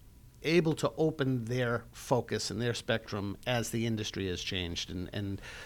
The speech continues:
so their communities of practice and, you know, the areas of certification and all of the support that they, they get ready, they,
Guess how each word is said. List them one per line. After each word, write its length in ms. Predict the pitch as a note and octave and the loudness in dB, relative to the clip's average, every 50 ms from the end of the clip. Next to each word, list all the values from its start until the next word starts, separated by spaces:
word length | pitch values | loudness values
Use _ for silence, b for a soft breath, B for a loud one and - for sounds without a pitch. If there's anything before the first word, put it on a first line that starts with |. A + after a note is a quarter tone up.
| B | B
so 260 | - - - D3 C3 B2 | 2 4 6 8 6 8
their 220 | B2 C3+ C3 A#2+ | 6 6 4 4
communities 580 | - - C#3+ C#3+ D3 D3+ D3+ C#3+ C3+ C#3 B2 - | 4 4 6 8 10 10 8 8 8 6 6 4
of 140 | A#2+ - | 2 6
practice 640 | - C3 B2 A#2 A2+ - - B2+ A#2+ A2+ - - - | 10 10 10 10 10 8 6 4 4 4 2 0 -2
and, 600 | - C3 A#2+ A#2 A#2 A2+ A2 G#2+ A2 A2 G2+ B B B B B B B B | -2 0 0 2 2 2 2 2 0 0 -2 B B B B B B B B
you 120 | - C3 B2+ | 6 8 8
know, 140 | B2 A#2+ A#2 | 8 8 6
the 240 | A2+ A#2+ A2+ - | 6 4 4 6
areas 460 | C3+ C3+ C#3 D3 C#3+ C#3 C3+ B2+ - C3 | 8 10 10 12 12 10 10 8 6 4
of 80 | A#2+ | 2
certification 1000 | - - C#3 C3+ B2 A2+ - A#2+ - - A2+ A2 A#2 A2 - - A2+ A2+ A2 G#2+ | 4 6 6 6 6 4 0 0 4 6 6 8 6 6 4 4 4 4 2 0
and 240 | - - G#2+ G#2+ G#2 | 0 0 0 0 0
all 260 | - - A#2 C3 D#3+ | 2 4 6 6 6
of 100 | E3 C3+ | 6 6
the 100 | B2+ C3 | 6 4
support 640 | - - B2+ - - - C#3 C3+ C3 A#2+ - - - | 4 4 0 -2 2 6 8 10 10 8 8 6 4
that 180 | A2 G#2+ - | 4 4 6
they, 260 | - C3 C3+ C3 B2+ - - - | 6 8 8 6 6 2 -2 2
they 160 | - B2+ C3 | 4 6 6
get 220 | C3 C3+ C#3+ C3+ - | 8 8 6 6 8
ready, 260 | B2 C3 C3 C#3+ C#3+ | 6 6 6 6 6
they, 320 | B2+ B2+ D3+ E3 E3+ E3 | 6 8 8 8 6 4